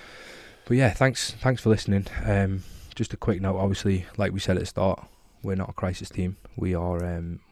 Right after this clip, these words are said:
we're here to help when you are, you know, you're not sure what's going on in life and you just wanna have that conversation, you wanna break down that first barrier. We can help signpost you into, um, what may help.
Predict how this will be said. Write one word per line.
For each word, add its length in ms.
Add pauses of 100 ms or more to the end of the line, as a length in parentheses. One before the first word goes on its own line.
(320)
we're 140
here 140
to 120
help 340
when 160
you 160
are, 260 (1300)
you 60
know, 80
you're 100
not 160 (160)
sure 260
what's 200
going 200
on 140
in 80
life 300
and 120
you 60
just 160
wanna 140
have 100
that 160
conversation, 520
you 40
wanna 120
break 200
down 160
that 140
first 260
barrier. 340 (440)
We 80
can 100
help 220
signpost 520
you 100
into, 500 (840)
um, 400 (500)
what 160
may 180
help. 400